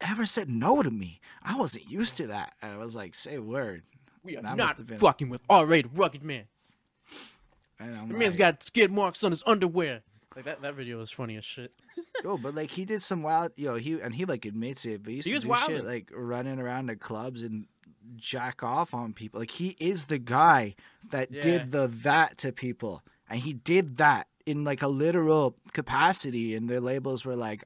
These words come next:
Speaker 1: "I don't think we can touch this talented motherfucker."
Speaker 2: Yeah, I mean, you know, it's, he came from a very very rough, you know, Agent Orange fucked up his family quite a bit, you know, and it's just like, you know,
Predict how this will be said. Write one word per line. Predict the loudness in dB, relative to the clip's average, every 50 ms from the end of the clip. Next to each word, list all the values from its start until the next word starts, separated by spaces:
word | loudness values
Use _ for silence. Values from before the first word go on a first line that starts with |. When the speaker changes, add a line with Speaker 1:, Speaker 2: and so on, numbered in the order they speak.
| -10 -8
Speaker 1:
"I | -6 -6
don't | -6 -6 -6 -6 -6 -6 -8 -6
think | -6 -6 -6 -6
we | -6 -6 -6
can | -6 -6 -8 -8 -6
touch | -6 -6 -6 -6 -8 -8
this | -8 -8 -8 -6
talented | -6 -6 -6 -6 -8 -10 -10 -12 -12
motherfucker." | -12 -14 -14 -16 -16 -16 -18 -18 -18 -20 -20 -20 _ _ _ _ _ _ _ _ _ _ _ _ _
Speaker 2:
Yeah, | -10 -6 -6 -4 -4 -4 -2
I | -4 -4
mean, | -4 -4 -6 -8 -10 -10
you | -10 -8 -6 -4
know, | -2 -2
it's, | -4 -4 -8 -20 _ _ _ _ _ _ _ _ _
he | -2 0 0 2
came | 2 2 2 2
from | 2 0 0
a | 2 4
very | 6 6 6 4 2 0 -6 _ _ _ _ _ _ _ _ -12
very | -4 0 2 2 2 2
rough, | 0 4 6 6 6 6 4 -6 -10 -14 -20 _ _ _ _ _ _
you | -6 -4 -4
know, | -2 -4 -4 -8 _ _ _ _ _ -20 _ _ _ _ _ -16 -8 -2
Agent | 0 2 2 2 2 2
Orange | 2 2 2 2 2 0 -4 -6 -4
fucked | -4 -4 -2 -2 -6
up | -8 -6 -6
his | -6 -6 -6 -8
family | -6 -6 -4 -4 -4 -4 -6 -8
quite | -8 -6 -6 -4 -4 -4
a | -4
bit, | -4 -4 -6 -6 -8
you | -10 -10
know, | -8 -8 -8
and | -8 -8 -10
it's | -12 -12 -10
just | -12 -10 -8 -8
like, | -10 -10 _ _ _ _ _ _ _ _ _ _ _ _ _ _ _ _ _ _ _ _ _ _ _
you | -8 -6
know, | -4 -4 -4 -6 -8